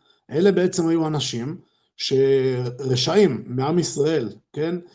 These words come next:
אספסוף, שהם בעצם היו בשביל הצבא הרוסי, היו חוטפים, אה, ילדים, והם מביאים אותם למרכזי גיוס הרוסיים,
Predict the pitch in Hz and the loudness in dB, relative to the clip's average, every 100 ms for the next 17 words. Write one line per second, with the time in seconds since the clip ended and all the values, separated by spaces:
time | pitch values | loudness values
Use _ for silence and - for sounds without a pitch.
0 | - _ - 120 135 127 214 143 - - | -20 _ -14 -12 -10 -4 0 0 0 -12
1 | - 143 147 143 175 170 180 160 147 147 | -4 0 0 0 -2 0 -2 -2 -4 0
2 | 185 185 165 143 120 151 139 - 139 170 | 6 6 6 0 -2 -2 -2 -4 -4 -2
3 | 151 147 139 123 160 170 208 - - _ | -2 0 0 -2 4 4 4 -2 -16 _
4 | _ 117 170 190 - 131 - 180 170 156 | _ -4 0 0 0 -4 0 0 0 -2
5 | 139 139 139 123 101 196 247 233 - _ | -4 -2 -2 -2 0 0 0 -4 -10 _
6 | _ 120 135 170 170 160 180 170 165 156 | _ -4 -2 -2 2 4 4 2 -2 -4
7 | 143 139 135 131 131 127 127 123 127 135 | -4 -4 -6 -4 -4 -4 -4 -4 -6 -8
8 | 131 143 131 160 156 143 127 135 196 247 | -8 -8 -2 2 2 2 0 2 2 2
9 | 220 - 196 175 165 160 160 156 160 - | -2 -2 -6 -4 -6 -6 -8 -8 -8 -6
10 | 202 262 254 | -6 -6 -8